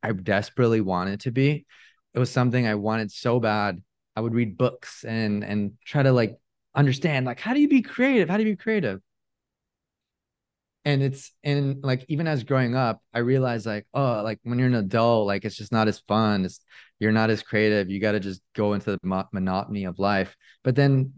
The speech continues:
the field that I kinda s-, got myself into, working with people on video camera, and where I see it's kinda like the,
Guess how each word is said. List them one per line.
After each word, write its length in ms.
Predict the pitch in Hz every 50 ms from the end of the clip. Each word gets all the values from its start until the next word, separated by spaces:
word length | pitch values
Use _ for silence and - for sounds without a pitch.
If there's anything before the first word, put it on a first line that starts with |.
| -
the 160 | 135 131 135
field 360 | 135 135 - 139 147 165 170 147
that 140 | 143 135
I 220 | 127 113 107 98 101 107 - - _ _ _ _ _
kinda 260 | - 156 156 151 131
s-, 140 | 104 101 - - _ _ - -
got 240 | 123 127 127 135 139
myself 440 | 127 113 107 - - 117 101 101 -
into, 460 | 120 131 135 135 135 120 110 104 98
working 320 | 95 110 120 117 - 131
with 100 | 117 107
people 280 | - - 120 107 - 110
on 160 | 104 101 98
video 240 | 107 123 135 127 113
camera, 480 | - - 110 104 104 104 104 98 101
and 240 | 95 98 107 104 98 - _ - - - - _ _ _
where 240 | - 117 131 139 143
I 120 | 151 165 165
see 240 | 160 - 147 131
it's 140 | 131 120 127
kinda 180 | - 156 147 147
like 220 | 147 139 135 135 131
the, 320 | 123 113 110 107 107 -